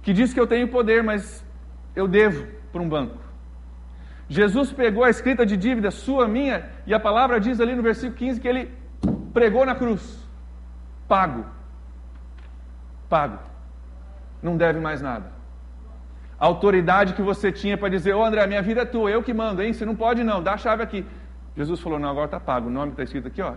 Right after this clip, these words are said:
Jesus. Quem manda sou eu. E se existem áreas da sua vida e da minha vida onde o diabo ainda tá com a chave,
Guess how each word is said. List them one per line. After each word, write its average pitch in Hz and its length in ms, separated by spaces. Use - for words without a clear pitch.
Jesus. 117 680
Quem 135 120
manda 139 280
sou 139 240
eu. 110 120
E 196 80
se 233 180
existem 220 640
áreas 220 380
da 185 140
sua 247 380
vida 202 300
e 208 40
da 185 140
minha 226 300
vida 202 280
onde 208 160
o 190 40
diabo 196 300
ainda 214 160
tá 196 120
com 196 80
a 165 60
chave, 175 460